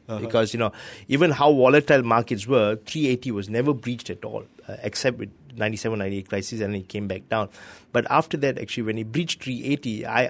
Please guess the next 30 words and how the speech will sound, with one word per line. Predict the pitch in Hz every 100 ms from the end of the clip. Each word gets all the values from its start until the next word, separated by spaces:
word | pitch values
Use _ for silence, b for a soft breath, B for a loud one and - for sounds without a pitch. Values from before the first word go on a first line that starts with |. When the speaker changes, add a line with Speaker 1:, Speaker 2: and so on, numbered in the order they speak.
| -
Speaker 2:
I | 156 190
myself | 143 - 127 -
panicked | 113 110 92
because | - 107 107
I | 101
said, | 117 110
"I've | 107
never | 113 135
seen | 139 135 131 B B B B
it | 131 127
trading | 120 120 123
above | 101 104 139 143
three | - 120 120
eighty | 120 127 123
for | 104
such | 101 - - 175 -
a | 120
long | 110 117 123 123
period | 107 - 113 113 107
Speaker 1:
Oh, | -
Speaker 2:
itself." | 107 117 120
Speaker 1:
you |
ain't | 120 101
seen | 120 107
nothing | 107 117 104
yet. | 101 98
Speaker 2:
Yeah. | 113 110 107 113
Speaker 1:
Oh, |
yeah. | 98 95 -
Speaker 2:
So | - 113 107